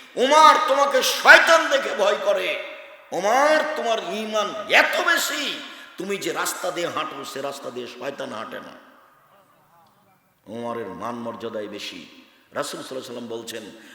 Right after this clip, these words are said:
"আমার পরে যদি কেউ নবী হতেন তাহলে উমর নবী হতেন।"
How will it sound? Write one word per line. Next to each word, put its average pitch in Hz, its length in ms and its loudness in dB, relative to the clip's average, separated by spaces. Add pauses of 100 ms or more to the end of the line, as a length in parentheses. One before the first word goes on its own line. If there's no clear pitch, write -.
(100)
"আমার 247 360 6 (100)
পরে 240 220 4
যদি 233 220 -4
কেউ 214 180 -2
নবী 180 360 -6
হতেন 180 320 -6 (440)
তাহলে 165 300 0
উমর 202 520 -2
নবী 180 360 -2
হতেন।" 160 400 -4